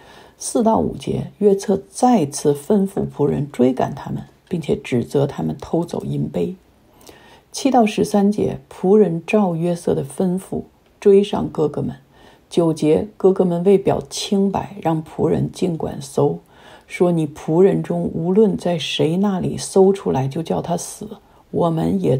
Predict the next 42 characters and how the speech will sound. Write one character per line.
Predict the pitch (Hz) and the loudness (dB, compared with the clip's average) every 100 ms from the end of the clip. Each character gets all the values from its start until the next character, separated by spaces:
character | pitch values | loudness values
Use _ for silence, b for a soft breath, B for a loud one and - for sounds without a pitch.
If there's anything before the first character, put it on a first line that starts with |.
| - | -2
做 | - 165 - - | 2 2 2 -6
主 | - - | -6 -4
的， | 131 - - _ _ _ _ | -2 -4 -8 _ _ _ _
啊， | 160 | -2
我 | 156 160 | 2 2
主 | 170 - | 0 -2
的 | - | -4
奴 | 147 139 | -2 -2
仆。” | 139 - - _ B B B B - | -4 -6 -16 _ B B B B 0
第 | 208 | 2
十 | - - 151 | 2 -2 -2
节， | - - - | -2 -4 -2
家 | 196 | -2
宰 | 190 - | 0 -2
说 | - 156 156 135 | 0 0 0 -2
：“那 | 202 190 160 | 0 2 0
现 | 160 170 | 0 0
在 | 165 156 | 2 0
就 | 147 | 0
照 | 143 156 | 0 2
着 | 135 | 2
你 | 135 | 2
们 | 135 139 | 0 -2
说 | 139 135 | 0 0
的 | 139 | 0
话 | - - | -4 -6
行 | 135 - 131 | -4 -6 -6
吧， | 135 - b b b | -6 -12 b b b
在 | - 202 | 0 0
谁 | 165 147 | 2 2
那 | 160 165 | 2 -2
里 | 143 | -2
搜 | 139 - 180 | -4 0 0
出 | 170 - | 0 -4
来， | 175 - - | -6 -8 -14
谁 | - - 151 160 | -4 2 4 4
就 | 165 185 151 | 2 2 2
做 | 143 160 | 0 2
我 | 143 | 2
的 | - 143 | 2 -2
奴 | 147 135 | 0 -2
仆， | 135 190 180 | -4 -10 -12